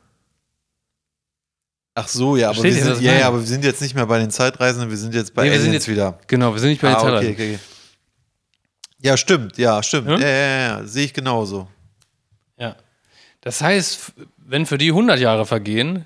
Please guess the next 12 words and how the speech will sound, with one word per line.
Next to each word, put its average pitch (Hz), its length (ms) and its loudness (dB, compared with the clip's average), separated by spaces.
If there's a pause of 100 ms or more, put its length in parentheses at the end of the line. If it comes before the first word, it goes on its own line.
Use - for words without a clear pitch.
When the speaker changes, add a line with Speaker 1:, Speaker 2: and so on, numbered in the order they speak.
(100)
Speaker 2:
können 160 240 0
die 160 140 2
aber 131 460 2 (460)
fünfhundert 127 540 -2
Jahre 104 440 -4
oder 120 260 0
sechs, - 480 -2
sieben, 147 340 -6
achthundert 127 580 -4
oder 123 160 -2
tausend 165 440 -2
Jahre 117 520 0